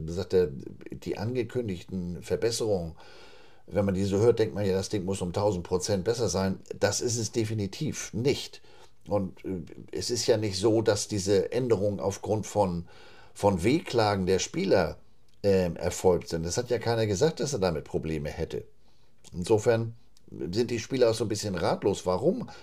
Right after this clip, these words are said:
hat man diese Änderung denn so gemacht? Die haben gesagt, es liege an der Leistung, aber,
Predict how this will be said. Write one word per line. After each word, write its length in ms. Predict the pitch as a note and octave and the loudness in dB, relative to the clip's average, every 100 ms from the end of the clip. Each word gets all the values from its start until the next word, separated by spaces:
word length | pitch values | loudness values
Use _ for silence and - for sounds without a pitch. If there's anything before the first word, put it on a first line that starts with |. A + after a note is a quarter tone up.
| - | -8
hat 140 | A2 | -4
man 140 | F#2 F2+ | -2 0
diese 280 | E2+ D2+ - | 0 -2 -2
Änderung 420 | F2+ D#2+ D2 D#2 | 0 0 -2 -2
denn 220 | D#2+ D2+ | -4 -4
so 140 | D#2 | -6
gemacht? 500 | C2+ D2+ C#2 - - - - - - - - - - - - - - - | -6 -8 -8 -10 -14 -20 -20 -20 -20 -20 -20 -20 -20 -20 -20 -20 -20 -18
Die 380 | - F#2 E2 A2 | -12 -8 -2 -2
haben 180 | D#3+ B2+ | 0 2
gesagt, 280 | A2 - | 6 4
es 120 | G2 A2+ | 4 0
liege 200 | A#2 G#2+ | 0 2
an 80 | |
der 100 | E2+ | 2
Leistung, 520 | F2+ D#3+ F3+ C#3+ F2 - | 2 2 4 4 4 4
aber, 360 | A2 G#2+ G#2 | 6 6 2